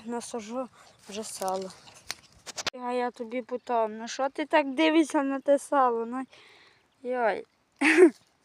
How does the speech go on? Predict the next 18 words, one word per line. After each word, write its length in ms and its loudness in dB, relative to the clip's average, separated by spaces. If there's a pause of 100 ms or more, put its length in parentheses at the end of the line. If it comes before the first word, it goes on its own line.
(1500)
<laughs> 380 4
Ось 400 -4
йо. 220 -4 (480)
Та 120 0
дам 340 6
я 120 10
тобі 280 -4
дам. 480 6 (2250)
Так 200 -6
от 280 -6
зараз 280 -6
буду 300 -14
жарити, 520 0 (160)
наклав 560 -2
все. 280 -12 (800)
Бомба, 600 -4
все 180 -12
красиво. 680 -6